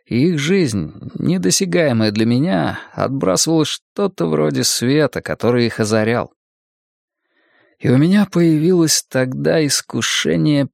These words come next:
поверить. В такое я всегда верю. Что те, кто там внутри, счастливы и знают то, чего не знаю я. Но я перестал об этом думать и вернулся домой,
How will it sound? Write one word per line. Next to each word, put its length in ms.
поверить. 1200
В 60
такое 340
я 220
всегда 680
верю. 400
Что 260
те, 520
кто 220
там 400
внутри, 580
счастливы 800
и 80
знают 480
то, 120
чего 360
не 140
знаю 460
я. 280
Но 200
я 160
перестал 520
об 140
этом 300
думать 480
и 140
вернулся 680
домой, 640